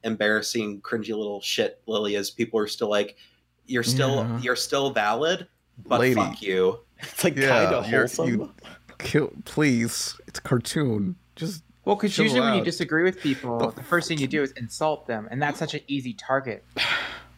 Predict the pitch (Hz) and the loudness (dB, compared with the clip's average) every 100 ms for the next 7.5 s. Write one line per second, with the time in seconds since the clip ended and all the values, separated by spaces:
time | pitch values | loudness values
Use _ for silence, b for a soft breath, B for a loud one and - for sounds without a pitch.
0 | - _ _ - 127 127 123 123 127 - | -20 _ _ -4 -2 2 4 4 2 -4
1 | - - - 127 180 190 135 135 123 117 | -8 -10 -2 4 6 4 0 -8 0 0
2 | - 120 120 - 117 - _ - 123 123 | 0 -2 -2 0 -2 -4 _ -6 -2 0
3 | - 117 - 120 113 - - 113 101 110 | 0 0 0 2 0 -2 -6 0 2 2
4 | 104 - 101 98 101 - - - 117 113 | -2 2 4 4 2 -4 -10 -6 -2 0
5 | 113 - b b _ _ _ - 113 - | 0 -4 b b _ _ _ -2 0 2
6 | 294 143 123 117 120 - 117 123 117 107 | 2 2 2 2 -2 -2 0 0 2 0
7 | 95 101 104 - | 0 -2 -6 -8